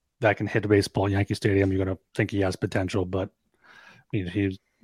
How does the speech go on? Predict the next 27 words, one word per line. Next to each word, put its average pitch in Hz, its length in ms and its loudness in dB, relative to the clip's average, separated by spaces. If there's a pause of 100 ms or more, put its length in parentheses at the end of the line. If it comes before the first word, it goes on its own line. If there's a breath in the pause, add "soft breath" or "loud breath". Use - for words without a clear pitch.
(320)
his 117 220 4
two 196 280 8
full 160 280 12
years 143 240 10
with - 100 -20
the 135 80 6
Cardinals, 110 580 6 (280)
twelve 135 260 8
home 127 180 6
runs 117 160 6
in 110 80 4
each 107 200 2
of 113 60 0
them, 104 180 4
thirty-seven 110 480 6
home 104 180 4
run, 101 300 2
thirty-seven 165 360 10
R 120 100 10
B 117 100 8
Is, 113 180 8 (140)
thirty-nine 104 520 2 (380)
R 107 80 2
B 92 140 -6
Is. 85 180 -12
So, 110 80 -8
like, 98 200 -6